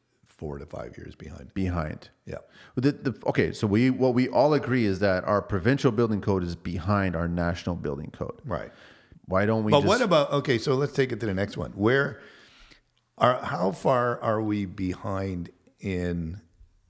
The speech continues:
Speaker 1: uh, what's the word I'm looking for? Adding to the building code, like, up, like
Speaker 2: Updating.
Speaker 1: updating the building code.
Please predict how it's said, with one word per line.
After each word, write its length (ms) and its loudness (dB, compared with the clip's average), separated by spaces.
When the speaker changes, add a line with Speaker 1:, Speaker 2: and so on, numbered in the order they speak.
Speaker 1:
uh, 40 -18
what's 180 -12
the 80 -12
word 120 -6
I'm 120 -10
looking 220 -12
for? 240 -12
Adding 480 -2
to 120 -8
the 100 -8
building 360 -8
code, 300 -10
like, 220 -8
up, 360 -12
like 180 -10
Speaker 2:
Updating. 540 0
Speaker 1:
updating 600 -2
the 60 -8
building 360 -12
code. 300 -12